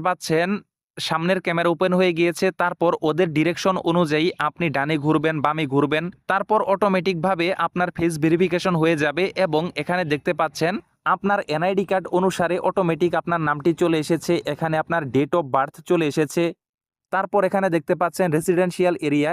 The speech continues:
এখানে আপনার এনআইডি কার্ড অনুসারে আপনার ঠিকানাটি দিয়ে দিবেন। তারপর এখানে রয়েছে পোস্টাল কোড এবং সিটি। তো সবকিছু ঠিকঠাক থাকলে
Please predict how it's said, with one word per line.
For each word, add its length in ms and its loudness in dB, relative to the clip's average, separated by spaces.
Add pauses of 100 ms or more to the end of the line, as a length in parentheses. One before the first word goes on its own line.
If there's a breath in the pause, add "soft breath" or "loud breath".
(180)
এখানে 260 -2 (100)
আপনার 260 -2 (160)
এনআইডি 320 0
কার্ড 220 -2
অনুসারে 380 0
আপনার 260 -4
ঠিকানাটি 500 -2
দিয়ে 200 4
দিবেন। 220 0 (100)
তারপর 320 0
এখানে 220 -2
রয়েছে 320 0
পোস্টাল 320 -2 (100)
কোড 220 2
এবং 100 -2 (120)
সিটি। 280 -2 (600 soft breath)
তো 60 2 (100)
সবকিছু 320 0 (120)
ঠিকঠাক 300 -2 (100)
থাকলে 260 -2